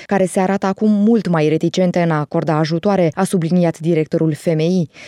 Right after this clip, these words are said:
Instituția va începe discuții cu băncile centrale și cu miniștrii de finanțe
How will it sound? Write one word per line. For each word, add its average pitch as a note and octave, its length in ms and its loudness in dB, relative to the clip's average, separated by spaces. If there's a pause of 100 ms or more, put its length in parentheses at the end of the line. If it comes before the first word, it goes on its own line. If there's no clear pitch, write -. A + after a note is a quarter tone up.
(160)
Instituția G#3+ 500 0
va F#3+ 160 0
începe F#3+ 320 0
discuții G3 480 -2
cu F#3+ 140 -2
băncile F#3 380 0
centrale F3+ 480 -2
și F3+ 140 -4
cu G3 120 -4
miniștrii F3+ 380 -2
de E3 100 2
finanțe F#3+ 520 -2